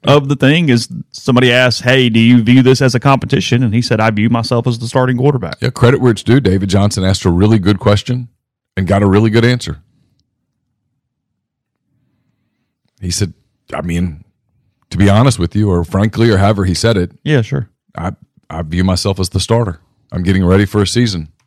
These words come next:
Speaker 2: I expect to do well.
Speaker 1: We knew we needed quarterbacks. We knew they were gonna put people in the room.
Speaker 2: He answered that diplomatically.
Speaker 1: He did, of course.
Speaker 2: The truth is, and nobody wants to ask it this way, and I don't, I don't, I, I don't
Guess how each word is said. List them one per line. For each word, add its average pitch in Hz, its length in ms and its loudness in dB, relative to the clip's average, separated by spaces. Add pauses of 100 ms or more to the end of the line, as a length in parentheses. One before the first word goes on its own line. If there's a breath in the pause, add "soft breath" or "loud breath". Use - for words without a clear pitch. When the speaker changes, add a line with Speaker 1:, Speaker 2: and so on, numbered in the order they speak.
(500)
Speaker 2:
I 92 80 -4
expect - 440 -6
to 87 80 -4
do 78 140 -2
well. 69 300 -10 (160)
Speaker 1:
We 135 180 6
knew 135 220 6
we 135 120 4
needed 127 260 4
quarterbacks. 92 580 -4 (1200)
We 117 120 0
knew 120 180 2
they 127 100 0
were 120 60 0
gonna 120 120 0
put 127 160 0
people 127 240 0
in 120 60 2
the 110 60 2
room. 87 280 -4 (360)
Speaker 2:
He - 280 -2
answered 104 480 -2
that 80 240 -6
diplomatically. 76 840 -10 (100)
Speaker 1:
He 330 80 -2
did, 139 200 0
of - 60 -12
course. 254 200 -4
Speaker 2:
The 226 60 0
truth 294 400 2
is, 92 440 0
and 135 120 2
nobody 170 340 4
wants 123 300 0
to - 160 -4
ask 107 320 -2
it 101 140 -4
this 87 240 -4
way, 73 400 -6 (280)
and 127 100 0
I 143 80 4
don't, 135 140 -2
I 143 120 2
don't, 135 280 0 (220)
I, 147 180 -6
I 160 80 0
don't 185 200 -2